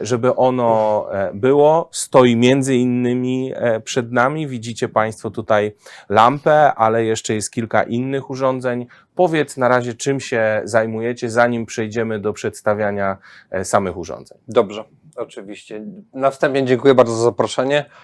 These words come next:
Speaker 2: E, jak najbardziej solucja, to jest bardzo, e, bardzo dobre stwierdzenie.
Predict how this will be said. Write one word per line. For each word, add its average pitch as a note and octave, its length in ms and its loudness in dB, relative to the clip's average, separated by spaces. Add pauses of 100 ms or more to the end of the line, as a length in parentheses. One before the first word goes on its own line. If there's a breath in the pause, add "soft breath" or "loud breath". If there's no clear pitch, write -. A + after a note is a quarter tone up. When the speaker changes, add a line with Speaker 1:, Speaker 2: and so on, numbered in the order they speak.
(340 loud breath)
Speaker 2:
E, G#2+ 200 0
jak C3 260 4
najbardziej C3 500 0
solucja, B2 580 -2
to G#2+ 100 -6
jest G#2 140 -8
bardzo, A2 840 2 (260)
e, G#2+ 320 -10 (100)
bardzo A2+ 320 2
dobre A2 300 -2
stwierdzenie. A2+ 640 -2